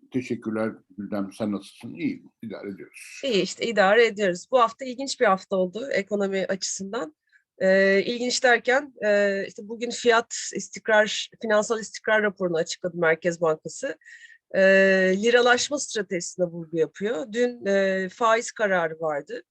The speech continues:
Speaker 2: Faiz kararında tabii ki bir faiz değişikliği beklenmiyordu ama hani yeni neler, hani faizi kullanmamak için yeni nelere işaret edecek diye me-, ben en azından merak etmiştim. Hakikaten de bir likitte önlemlerinden, işte bir tem-,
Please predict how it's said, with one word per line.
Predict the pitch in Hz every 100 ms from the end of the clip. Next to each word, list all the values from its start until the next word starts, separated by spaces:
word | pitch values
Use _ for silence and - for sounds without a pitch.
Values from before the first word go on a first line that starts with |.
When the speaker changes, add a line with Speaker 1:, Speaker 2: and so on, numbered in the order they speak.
| _ _ _
Speaker 2:
Faiz | - 233 233 -
kararında | 240 220 214 214 220 233 233
tabii | 262 208 190
ki | 175
bir | 175
faiz | - 190 190 185
değişikliği | 175 - - 185 190
beklenmiyordu | 190 208 202 175 151 165
ama | 226 214
hani | 214 180 180 _ _ _
yeni | 196 233 247 254
neler, | 247 247 247 240 -
hani | 208 180
faizi | 208 214 214 208 233
kullanmamak | 233 226 233 233 208 196
için | - 214
yeni | 208 208 214
nelere | 208 202 214
işaret | 190 - 180 175
edecek | 165 - 160 _
diye | 180 170 165 _
me-, | 196 196 202
ben | 214
en | 202
azından | 180 175 170 170
merak | 170 170 170 175
etmiştim. | 165 - - 269
Hakikaten | - - 185 185 180
de | 240 - - - _ 220
bir | 226
likitte | 233 233 - 240
önlemlerinden, | - 202 190 180 180 170 175 214 254 233
işte | 185 - 190
bir | 202 196 -
tem-, | 214 208